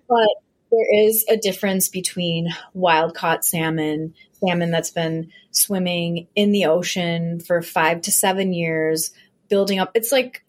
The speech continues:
free range meat. Our fish are, our fish are free range.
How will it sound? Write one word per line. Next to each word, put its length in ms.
free 360
range 840
meat. 300
Our 160
fish 320
are, 180
our 160
fish 220
are 120
free 380
range. 640